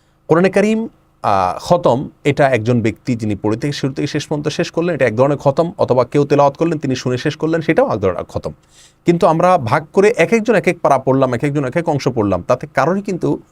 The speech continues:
খতম হয় নাই। বিধায় খতমের এই পদ্ধতিটিও সুন্নাহ সম্মত কোনো পদ্ধতি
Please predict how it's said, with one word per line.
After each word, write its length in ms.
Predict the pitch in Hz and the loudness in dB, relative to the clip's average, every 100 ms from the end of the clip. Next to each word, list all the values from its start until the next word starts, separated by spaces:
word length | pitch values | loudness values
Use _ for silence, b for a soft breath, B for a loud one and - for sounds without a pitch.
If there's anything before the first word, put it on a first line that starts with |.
| _ - | _ -6
খতম 280 | 170 196 147 | -4 -2 0
হয় 220 | 95 87 | 0 0
নাই। 160 | 87 - b b b b 120 | -4 -10 b b b b 0
বিধায় 420 | 143 175 160 - | 2 2 0 -2
খতমের 340 | - 135 147 131 156 | -4 -2 0 0 0
এই 120 | 170 | 0
পদ্ধতিটিও 760 | - 127 117 156 202 113 85 - _ - | 2 2 0 -2 -2 -4 -8 -10 _ -4
সুন্নাহ 340 | - 120 160 | 0 0 0
সম্মত 380 | - 101 92 87 | 0 -2 -2 -4
কোনো 260 | 90 85 - | -6 -8 -8
পদ্ধতি 500 | 87 - 78 - | -10 -8 -12 -12